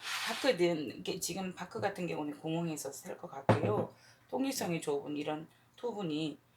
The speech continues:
이렇게 나오니 난석 있지 않습니까? 난석 큰 걸로 이렇게 구멍을 막아서 몇 개를 깔고 거기에다가 지금 심어줄 생각을 하고 있습니다. 더 이상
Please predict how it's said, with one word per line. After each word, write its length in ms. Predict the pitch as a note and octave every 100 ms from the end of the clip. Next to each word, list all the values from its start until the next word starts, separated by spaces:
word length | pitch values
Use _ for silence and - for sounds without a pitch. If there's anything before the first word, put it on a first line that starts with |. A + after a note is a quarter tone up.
| _ -
이렇게 280 | - D#3+ D#3
나오니 600 | C#3+ C#3 D3+ D3+ D3+ E3 - - - - A2+ - - _ _ - - - - - _ _ _ -
난석 560 | E3 D#3+ F3 G3 F3
있지 200 | - -
않습니까? 340 | - - - - -
난석 400 | - E3 D3+ - -
큰 180 | A#3+
걸로 200 | A3+ G3+
이렇게 400 | D#3 C#3+ D3 D3
구멍을 420 | D3+ D#3 E3 D#3+ D3
막아서 380 | C#3+ D3+ D#3 D3+
몇 160 | C#3+
개를 300 | - E3 D3
깔고 600 | - - A3 G#3+ F#3 A#3 B3+ - - - - -
거기에다가 800 | - E3 D#3+ C#3 B2+ D3 D3+ F3 - -
지금 380 | - - - D3+ E3 -
심어줄 840 | F#3 - F#3+ F#3+ F3 - - G3 -
생각을 640 | - E3+ D#3+ - E3+ F#3 - - -
하고 360 | - F3+ F3+ F3
있습니다. 580 | C#3+ - D#3 D3 - -
더 100 | -
이상 540 | D#3+ D#3 D3 F3 F3